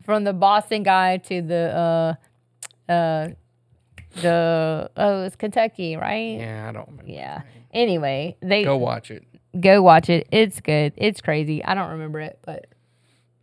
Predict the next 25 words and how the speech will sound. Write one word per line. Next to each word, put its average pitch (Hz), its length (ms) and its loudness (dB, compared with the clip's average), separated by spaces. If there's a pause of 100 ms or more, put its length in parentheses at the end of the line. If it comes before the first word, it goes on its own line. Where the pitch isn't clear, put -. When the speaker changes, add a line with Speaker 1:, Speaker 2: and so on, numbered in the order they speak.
(120)
Speaker 2:
Yep. 123 220 -12 (1500)
Speaker 1:
Woo, 381 380 2
Happy 254 240 0
New 220 100 0
Year. 190 400 4
And 190 160 2
then 196 140 4
the 156 100 2
third 202 800 4 (420)
scam 175 600 0
that 170 100 -2
we've 170 200 -2
come 165 200 -4
across. 165 420 -2 (1160)
Speaker 2:
What? 117 320 -12 (580)
Speaker 1:
We 202 80 -6
can 180 180 -6
move 175 240 -4
to, 180 360 -6
or 165 180 0
we 165 80 -4
can 165 220 -8
talk 165 180 -8
about 160 400 -8
that. 170 300 -6